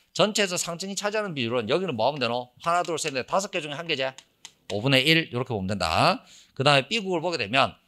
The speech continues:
하나, 열 개 중에 두 개. 열 개 중에 두 개니까 요것도 오분의 일 나오지. 그러니까 누가 많다 적다가 아니라 두 개가 똑같다 이렇게 보는 게 맞겠지. 그 다음에 이 번 보면 전체에서 하층이 차지하는 비율은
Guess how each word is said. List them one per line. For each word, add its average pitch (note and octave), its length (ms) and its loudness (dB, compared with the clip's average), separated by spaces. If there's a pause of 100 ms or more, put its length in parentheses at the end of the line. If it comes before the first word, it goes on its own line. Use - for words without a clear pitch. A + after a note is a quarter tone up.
(280)
하나, D3 300 0
열 F#3+ 180 6
개 A#3 120 2
중에 G3+ 180 -2
두 B2 140 -6
개. G#2+ 160 -4 (1000)
열 D#3 100 2
개 F#3+ 120 0
중에 D#3 180 -2
두 A#2 100 -10
개니까 A#2+ 220 -6
요것도 D#3+ 380 0
오분의 C#3 260 -4
일 C#3+ 60 -4
나오지. A2+ 400 -2
그러니까 C3 240 -4
누가 E3+ 380 4
많다 B2 340 -2
적다가 C3+ 300 0
아니라 G2 120 0
두 - 140 -8
개가 C3+ 180 2
똑같다 D#3 400 0
이렇게 B2 220 -2
보는 A2 140 -2
게 A#2+ 80 -4
맞겠지. F2+ 420 -10 (640)
그 C#3+ 80 4
다음에 D3+ 220 6
이 A#2+ 120 4
번 F#3 160 2
보면 C#3 240 2
전체에서 G3 440 2
하층이 G#3 420 -4
차지하는 G#3 380 0
비율은 B2 260 0